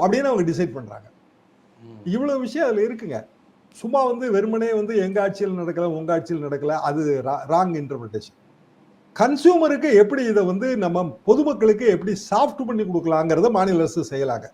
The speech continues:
Speaker 1: அதுக்கான முக்கியமான இது என்னன்னா, மந்த்லி பில். அது ஏற்கனவே திமுகவோட தேர்தல் அறிக்கையில இருக்கு, இன்னும் நிறைவேற்றாம
Speaker 2: ம்.
Speaker 1: இருக்கு. மந்த்லி பில்லுக்கு தேவை என்னன்னா,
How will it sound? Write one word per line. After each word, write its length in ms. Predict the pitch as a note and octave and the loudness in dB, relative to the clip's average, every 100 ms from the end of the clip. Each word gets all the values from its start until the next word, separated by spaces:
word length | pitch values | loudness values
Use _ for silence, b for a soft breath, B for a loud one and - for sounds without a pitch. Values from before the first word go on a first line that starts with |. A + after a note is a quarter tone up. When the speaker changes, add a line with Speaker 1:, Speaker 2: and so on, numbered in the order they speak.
| _ _ _ _ _ _ _ _ _ _ _ - | _ _ _ _ _ _ _ _ _ _ _ -2
Speaker 1:
அதுக்கான 420 | F#3+ B3+ B3+ G#3+ | 0 2 2 2
முக்கியமான 440 | F3+ B3+ C4 C4+ | 0 0 0 2
இது 220 | B3 A3 | 4 4
என்னன்னா, 240 | F3 F#3 B3 | 4 2 0
மந்த்லி 320 | D#3+ F#3 G#3 | 0 0 -2
பில். 260 | D3 C#3 C3+ | -2 -2 -4
அது 200 | C3+ C#3 | -2 0
ஏற்கனவே 360 | D#3 E3 F3 G3+ | 0 0 -2 -2
திமுகவோட 540 | G3 F#3+ E3+ D#3+ C#3+ | -2 -4 -2 -2 -2
தேர்தல் 420 | F3+ F#3+ F#3 D3 | -2 -2 0 0
அறிக்கையில 260 | D3+ D3+ C#3 | 0 0 0
இருக்கு, 240 | D3+ G#3 | 0 0
இன்னும் 280 | D3+ E3+ C#3 | -2 -2 -4
நிறைவேற்றாம 440 | C#3 D#3+ D3+ D3+ | -2 0 -2 -2
Speaker 2:
ம். 60 | C#3 | -4
Speaker 1:
இருக்கு. 240 | A#2 - - _ _ _ _ - | -6 -10 -20 _ _ _ _ -6
மந்த்லி 340 | D3 A3 D#4 C4+ | 0 2 2 2
பில்லுக்கு 300 | C4 G3+ G#3+ | 0 2 4
தேவை 360 | G3+ A#3+ C4+ G#3+ | 6 8 8 4
என்னன்னா, 280 | F#3 F#3+ | 2 2